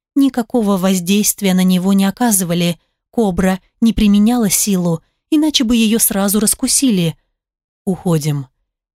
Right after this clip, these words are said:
Барьер, выставленный с двух сторон, отрезал их от столпившихся людей. Они все прибывали, ловчие по большей части, но и обычные работники тоже были.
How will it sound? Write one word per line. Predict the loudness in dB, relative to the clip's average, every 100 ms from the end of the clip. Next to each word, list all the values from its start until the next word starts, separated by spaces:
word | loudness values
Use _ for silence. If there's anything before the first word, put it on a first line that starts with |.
| -4
Барьер, | 0 0 -2 -2 -2
выставленный | 0 -2 -2 -4 -2 0 0
с |
двух | -2 -4
сторон, | -4 -2 0 0 0 _ _ _
отрезал | -6 -2 0 0 -2
их | -2 -2 -2 -4 _ _
от | -6 -4
столпившихся | -2 -4 -2 -4 -2 -2 -2
людей. | 0 0 0 -2 -4 -14 _ _ _
Они | -2 2 2 2
все | 0 -2 -2
прибывали, | -2 -2 -2 0 -2 -2 -4 -8 _ _ _
ловчие | 0 0 0 -2 -2
по | -2
большей | -2 -2 0 -2
части, | -2 -2 -2 -4 -4 -4 _ _ 0
но | 0
и | 2 0
обычные | 0 -2 -2 0 0
работники | 0 -2 -4 -2 -2 -2 -4
тоже | -2 -2 -2
были. | -2 -2 -2 -4